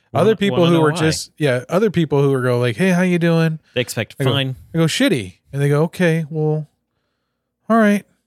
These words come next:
Speaker 1: You know what I mean? It's like,
Speaker 2: "Well, hope you feel better."
Speaker 1: I guess, guess what they don't do? They don't ask me again.
Speaker 2: Mm-hmm.
Speaker 1: And actually, I'm okay with it. So I'm like,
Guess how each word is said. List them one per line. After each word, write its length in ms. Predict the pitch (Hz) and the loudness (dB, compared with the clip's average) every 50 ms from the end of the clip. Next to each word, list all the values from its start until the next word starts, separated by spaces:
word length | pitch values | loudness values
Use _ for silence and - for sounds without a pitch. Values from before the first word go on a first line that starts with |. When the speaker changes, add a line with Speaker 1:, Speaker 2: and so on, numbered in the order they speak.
| _ _ - | _ _ -6
Speaker 1:
You 140 | 123 120 - | -4 0 0
know 80 | 254 240 | 2 2
what 40 | 247 | 2
I 20 | 262 | 2
mean? 260 | 240 - 262 254 - | 2 2 2 2 2
It's 160 | 269 254 202 | 2 0 2
like, 180 | 196 214 - 131 | 0 0 2 2
Speaker 2:
"Well, 180 | 165 185 190 | 2 2 2
hope 140 | 175 190 175 | 2 2 0
you 60 | 156 | 0
feel 180 | 156 180 175 170 | 0 0 0 2
better." 320 | 165 156 156 147 147 151 151 | 2 2 2 2 0 0 0
Speaker 1:
I 80 | 156 | 0
guess, 320 | 170 175 190 185 - - _ | 0 0 0 0 -2 -10 _
guess 180 | - 160 175 - | -4 -2 -2 0
what 140 | 185 175 160 | 0 0 2
they 100 | 160 151 | 2 2
don't 220 | 147 156 175 196 156 | 2 0 0 -2 -4
do? 160 | 117 101 101 | -6 -4 -2
They 100 | 113 127 | -2 0
don't 200 | 143 160 160 - | 0 0 -2 -2
ask 320 | - 127 151 151 - - | -2 -2 -2 -2 -4 -6
me 80 | 123 104 | -6 -8
again. 320 | 98 92 92 92 92 98 - | -8 -8 -8 -12 -12 -12 -10
Speaker 2:
Mm-hmm. 160 | 117 117 104 | -8 -4 -2
Speaker 1:
And 140 | 147 151 165 | 0 2 2
actually, 300 | 185 208 202 - 226 190 | 2 0 0 0 0 0
I'm 100 | 175 156 160 | 0 0 -2
okay 220 | 147 - - 156 | -2 -2 -2 -2
with 160 | 180 151 107 | -2 -2 -4
it. 200 | 95 90 90 - | -6 -10 -14 -14
So 420 | - - 113 110 110 107 107 107 107 | -8 -4 -2 -2 -2 -2 -4 -6 -8
I'm 140 | 107 117 117 | -12 -10 -8
like, 240 | 117 117 104 - | -6 -6 -8 -8